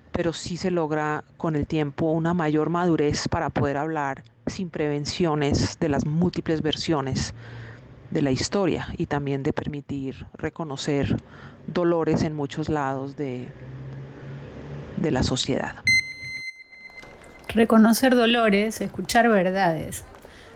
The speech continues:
Speaker 2: ¿Conocés la famosa frase, "La verdad a veces duele"? Aquí aplica, y no solo por nuestro pasado oscuro en aquellos años de la dictadura.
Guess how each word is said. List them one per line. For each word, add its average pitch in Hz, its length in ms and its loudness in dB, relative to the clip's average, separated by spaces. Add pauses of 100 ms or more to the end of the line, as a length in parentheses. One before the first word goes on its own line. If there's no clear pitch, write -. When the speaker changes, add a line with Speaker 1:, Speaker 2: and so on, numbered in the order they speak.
(240)
Speaker 2:
¿Conocés 220 640 10
la 240 100 4
famosa 190 460 4
frase, 226 460 2
"La 175 100 0
verdad 185 220 6
a - 20 8
veces 214 380 6
duele"? 233 360 8 (460)
Aquí 208 240 6
aplica, 233 540 6 (440)
y 202 60 10
no 247 160 12
solo 240 400 6
por 180 140 4
nuestro 175 300 0
pasado 208 420 4
oscuro 240 440 6
en 233 120 8
aquellos 196 400 4
años 208 260 6
de 185 120 2
la 185 100 2
dictadura. 180 600 0